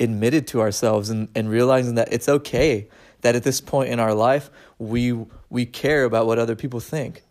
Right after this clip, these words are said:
Now, again, it's not about staying there. See, the part of ourselves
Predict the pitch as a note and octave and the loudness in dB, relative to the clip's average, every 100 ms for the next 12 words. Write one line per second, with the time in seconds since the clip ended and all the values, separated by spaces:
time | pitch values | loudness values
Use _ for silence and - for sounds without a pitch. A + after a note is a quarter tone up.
0 | _ _ _ _ _ _ - C3+ B2+ D#3 | _ _ _ _ _ _ -2 0 2 2
1 | C#3+ A#2+ - D3+ D#3+ D3 A#2+ - - C3 | 2 0 -4 0 0 2 2 0 -2 -2
2 | D#3 C3+ A2 C3 C3 _ _ _ _ _ | -2 -2 -4 -6 -14 _ _ _ _ _
3 | _ _ _ _ - D3+ C#3 C#3 D3 E3 | _ _ _ _ -10 0 0 2 2 4
4 | D3+ C3+ - A#2 A2+ A2 - | 4 2 2 4 2 -2 -10